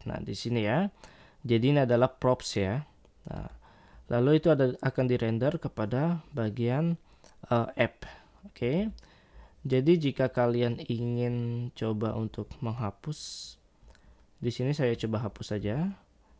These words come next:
Lalu yang Hello World juga saya hapus. Dan ketika kita sudah menghapus, eh, jangan lupa untuk menghapus semuanya ya. Di sini kita hapus saja atau kita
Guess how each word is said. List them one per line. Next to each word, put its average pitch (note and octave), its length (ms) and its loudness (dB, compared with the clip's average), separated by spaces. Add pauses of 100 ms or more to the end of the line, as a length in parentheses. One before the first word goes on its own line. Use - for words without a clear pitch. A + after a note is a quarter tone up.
(840)
Lalu A#2+ 320 2
yang B2+ 80 0
Hello A2+ 240 0
World B2 240 -4
juga A#2 160 -2
saya G#2+ 320 -4
hapus. - 560 -10 (480)
Dan C3 320 0
ketika E3+ 320 0
kita D3+ 240 -2
sudah B2 160 -2
menghapus, B2 800 -4 (1040)
eh, B2+ 400 4
jangan C#3 240 2
lupa C3 240 -2
untuk A#2+ 320 -4
menghapus B2+ 800 -6 (160)
semuanya A2 560 -4
ya. A2+ 140 -4 (640)
Di A#2+ 160 -4
sini C3 160 -4
kita A#2+ 240 -4
hapus - 160 -8
saja A2 480 -4 (160)
atau - 160 -2
kita - 160 -8